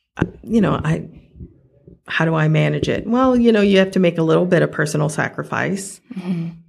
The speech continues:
Speaker 1: So
Speaker 2: Right. But you, but you get to experience the rewards, which
Speaker 1: Yes.
Speaker 2: is something that you enjoy.
Speaker 1: Yes. So,
Speaker 2: Yeah.
Speaker 1: um, we just manage, I just manage the best I can. <laughs>
Speaker 2: Yeah. Do you get recognized at the grocery store?
Speaker 1: Um,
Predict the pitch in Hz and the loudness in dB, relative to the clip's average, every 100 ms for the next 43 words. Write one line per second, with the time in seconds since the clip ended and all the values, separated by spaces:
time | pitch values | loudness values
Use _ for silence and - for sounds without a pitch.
0 | _ _ _ _ _ - 170 165 170 180 | _ _ _ _ _ -4 2 4 4 -2
1 | - - - _ - - - 185 165 170 | -8 -18 -20 _ -8 -4 0 0 0 -6
2 | - 185 185 180 190 - - 190 170 165 | -6 -6 -6 -6 -6 -8 -4 -2 -2 -4
3 | 175 165 160 170 165 156 185 185 - - | -4 -4 -4 -4 -6 -8 -8 -4 -4 -6
4 | _ _ _ _ _ _ 208 185 185 202 | _ _ _ _ _ _ 0 0 -2 -4
5 | 190 196 214 220 226 262 240 - 185 139 | -4 -4 -4 -4 -4 -4 -6 -4 0 0
6 | - - - - 180 165 165 165 151 160 | 0 -10 -14 -2 2 4 2 -2 -4 -2
7 | 156 156 - _ _ _ 175 175 160 160 | -4 -6 -16 _ _ _ -4 -2 -2 -2
8 | 151 147 - 165 165 156 156 147 143 - | -4 -4 -6 -6 -6 -6 -6 -6 -8 -10
9 | 123 - - - - - - 262 180 - | -12 -12 -14 -16 -8 -8 0 0 0 -2
10 | - - - - - 196 208 220 202 220 | -8 -16 -18 -18 -6 0 2 2 0 -2
11 | 196 190 190 190 185 185 - 185 185 - | -4 -6 -6 -4 -2 -4 -6 -8 -8 -10
12 | 196 202 226 240 - 165 - _ _ _ | -10 -10 -10 -12 -14 -16 -20 _ _ _
13 | _ _ _ _ - - _ 262 277 254 | _ _ _ _ -20 -20 _ 2 4 2
14 | 233 226 | 0 -4